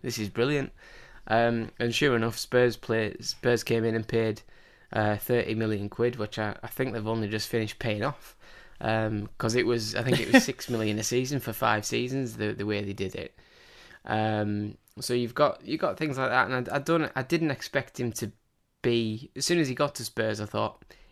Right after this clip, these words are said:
Speaker 1: "He ain't the play, you're not signing France's Moussa Sissoko, you're signing Newcastle's Moussa Sissoko," and he might have a few good games, he might have a couple of good seasons, but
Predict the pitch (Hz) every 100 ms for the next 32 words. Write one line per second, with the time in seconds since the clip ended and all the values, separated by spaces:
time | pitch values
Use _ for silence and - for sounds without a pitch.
0 | - 147 135 - 123 - 120 110 110 110
1 | - 127 139 - 110 - 117 117 117 98
2 | - 113 110 107 104 98 104 - 98 98
3 | 95 98 92 95 92 107 117 110 95 98
4 | - 107 110 104 101 - - - - 107
5 | 107 - 104 101 101 107 - 107 123 143
6 | 113 113 104 117 113 110 104 120 117 117
7 | 120 113 113 123 113 107 104 - 120 120
8 | 110 104 - 107